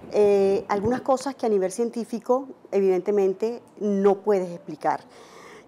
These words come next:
No les quedó de otra que trabajar a través de esta fundación y explicar algunas cosas a nivel de energía del corazón, del mapa del corazón. Y nosotros, en vista de todo esto,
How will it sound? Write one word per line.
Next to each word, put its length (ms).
No 120
les 140
quedó 220
de 100
otra 220
que 360
trabajar 420
a 80
través 200
de 60
esta 160
fundación 460
y 20
explicar 400
algunas 320
cosas 540
a 80
nivel 400
de 180
energía 680
del 140
corazón, 600
del 220
mapa 400
del 100
corazón. 540
Y 340
nosotros, 520
en 80
vista 280
de 120
todo 240
esto, 560